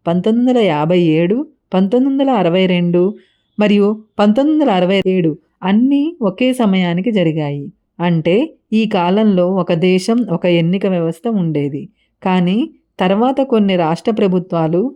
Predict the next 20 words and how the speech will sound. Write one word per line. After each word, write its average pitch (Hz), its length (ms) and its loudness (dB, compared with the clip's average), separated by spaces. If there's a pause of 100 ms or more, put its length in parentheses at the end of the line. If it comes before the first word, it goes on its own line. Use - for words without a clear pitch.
మధ్యలో 196 420 0
కూలిపోయాయి. 165 920 -2 (460)
అనేక 226 340 2 (180)
చోట్ల 196 520 -2
అసెంబ్లీలు 220 600 0
రద్దయ్యాయి. 160 800 0 (280)
దీంతో 190 540 2
ఎన్నికల 220 480 2
షెడ్యూల్ 180 500 0 (300)
పూర్తిగా 180 420 0
మారిపోయింది. 160 880 -2 (540)
అప్పటి 202 600 -4
నుంచి 226 600 0 (140)
మన 202 160 0
దేశంలో 208 720 2 (280)
వేరెవ్వరి 214 580 2
సమయాల్లో 190 580 0
ఎన్నికలు 190 460 0
జరుగుతున్నాయి. 151 880 -4
ఇటీవల 254 640 0